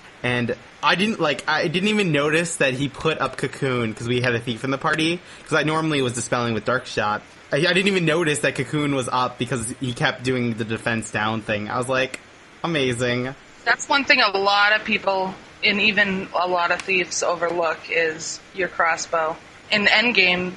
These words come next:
Speaker 2: anyway, like, when you're soloing stuff and farming, that's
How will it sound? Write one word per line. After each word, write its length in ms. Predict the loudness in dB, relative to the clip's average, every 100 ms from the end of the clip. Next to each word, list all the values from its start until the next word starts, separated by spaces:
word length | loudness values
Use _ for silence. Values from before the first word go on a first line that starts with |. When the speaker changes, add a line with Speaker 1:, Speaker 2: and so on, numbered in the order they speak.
| -2
Speaker 2:
anyway, 480 | 0 2 2 2 2
like, 200 | 2 0
when 120 | 0
you're 100 | 0
soloing 580 | 2 2 0 0 0 -2
stuff 380 | 0 2 2 -2
and 100 | -8
farming, 500 | -2 2 2 0 0
that's 440 | 0 0 -2 -8